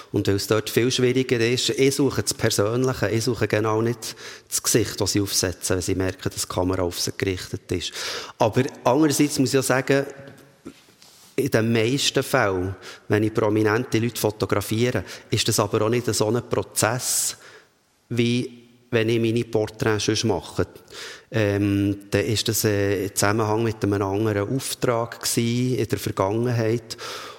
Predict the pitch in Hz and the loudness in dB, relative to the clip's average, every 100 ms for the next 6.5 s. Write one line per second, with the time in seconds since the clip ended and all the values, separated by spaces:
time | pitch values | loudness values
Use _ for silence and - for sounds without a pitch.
0 | - 120 113 - - 110 104 127 - - | -4 0 0 0 0 2 2 2 0 -2
1 | - - - 110 - 113 117 110 - 113 | -4 -8 -4 -2 0 0 0 0 -2 -4
2 | - 110 113 120 113 - 110 - 123 104 | -2 0 0 0 0 0 0 0 0 0
3 | 101 107 131 139 135 123 120 - - 120 | 0 0 0 0 0 0 -2 -4 0 2
4 | 95 - 101 101 107 - 104 101 101 - | 2 -2 -2 0 -2 0 2 2 0 -6
5 | - - - - - 101 104 104 104 101 | -14 -16 -14 -10 -2 0 0 0 0 2
6 | 110 110 113 120 - | 2 0 0 0 -2